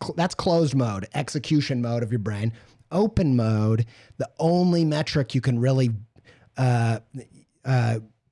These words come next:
only measure it to is play, was how much in the flow state was I in? And that's where John Cleese would say, "Go into a writing session,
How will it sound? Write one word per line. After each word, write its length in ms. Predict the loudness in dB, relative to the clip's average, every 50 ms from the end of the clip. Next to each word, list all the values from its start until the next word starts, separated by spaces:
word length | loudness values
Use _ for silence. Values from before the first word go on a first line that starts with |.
| _ _ _ _ _ _ _ _ -20 -20 -20 _ _ _ _ _
only 240 | -2 0 2 2 2
measure 380 | 2 2 2 2 4 4 2 2
it 140 | 0 -2
to 260 | -2 0 0 2 2 0
is 100 | -2 -2
play, 640 | -4 -6 -4 -2 -2 -4 -2 -4 -8 -12 -14 -18 -20 _ _ _ _ _ _
was 140 | -14 -10 -10
how 420 | -10 -8 -6 -4 -2 0 0 2
much 380 | 2 4 4 4 2 2 0 0
in 80 | 0 0
the 60 | 0
flow 400 | -2 -6 -6 -4 -2 0 0 -2
state 400 | -2 -4 -6 -6 -6 -6 -8 -8
was 200 | -8 -8 -6 -6
I 120 | -6 -6
in? 420 | -4 -2 -2 -2 -2 -4 -10 -14 -18 _ _ _ _ -20 -20 -20 -8
And 140 | -4 -2 0
that's 280 | 0 0 0 -2 -4 -2
where 320 | 0 2 2 2 2 0
John 320 | 0 0 0 0 0 0 -2
Cleese 340 | -2 -2 0 0 0 -2
would 120 | -4 -4 -2
say, 260 | 0 0 2 2 2
"Go 200 | 0 0 0 2
into 120 | 2 2
a 100 | 2 2
writing 320 | 2 0 0 0 0 0 0
session, 560 | 0 -2 -2 -2 -2 -2 -2 -2 0 -2 -4